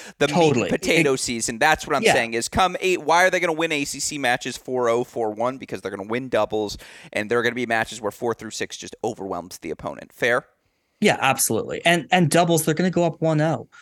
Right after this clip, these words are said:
Speaker 2: You
Speaker 1: Yeah.
Speaker 2: know, I mean, this is an incredibly strong team in doubles. So they're gonna win that doubles point. They're gonna win a lot of matches quickly 'cause they're gonna put three singles on the board. Um, and a lot of those will come at the bottom of the lineup.
Speaker 1: And by the way, you mentioned the Radzecki,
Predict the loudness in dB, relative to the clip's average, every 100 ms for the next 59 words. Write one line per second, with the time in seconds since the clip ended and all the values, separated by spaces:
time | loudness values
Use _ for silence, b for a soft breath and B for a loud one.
0 | B -2 2 4 6 4 4 2 0 0
1 | 2 0 -2 -8 -2 2 4 4 2 0
2 | 0 2 2 -2 -2 2 2 0 0 0
3 | 2 0 0 0 0 -4 B B -8 -2
4 | 2 4 6 6 4 4 2 0 0 -2
5 | 0 0 2 4 4 6 4 2 -2 -2
6 | -2 0 -2 -2 -2 -2 -2 -4 -4 0
7 | 2 2 2 2 2 0 0 0 0 0
8 | -4 B B -18 -4 -2 0 -2 -4 0
9 | 2 4 4 2 0 -2 -4 -4 -2 -2
10 | -4 -6 -4 -2 -4 -6 -8 -8 -10 -16
11 | _ _ -4 0 0 0 -2 -4 -4 -4
12 | -4 -6 -6 -4 -2 -2 -2 -8 -10